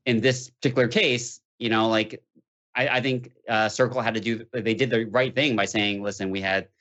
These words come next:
three point three billion dollars sitting with, uh, S V B." Um, but of course, markets took that and said, like, that, that was a bit of concern. Whereas Tether doesn't necessarily say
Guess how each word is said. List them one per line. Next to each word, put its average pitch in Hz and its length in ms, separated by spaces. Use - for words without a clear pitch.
three 110 120
point 107 200
three 104 140
billion 107 280
dollars 113 480
sitting 98 260
with, 98 220
uh, 98 220
S - 160
V 95 160
B." 127 400
Um, 104 640
but 101 280
of - 80
course, - 480
markets 104 600
took 131 260
that 110 260
and 104 100
said, 110 220
like, 104 380
that, 104 240
that 107 100
was 110 240
a - 60
bit 98 120
of 107 80
concern. 117 440
Whereas 117 400
Tether 160 460
doesn't 139 460
necessarily 123 1000
say 107 680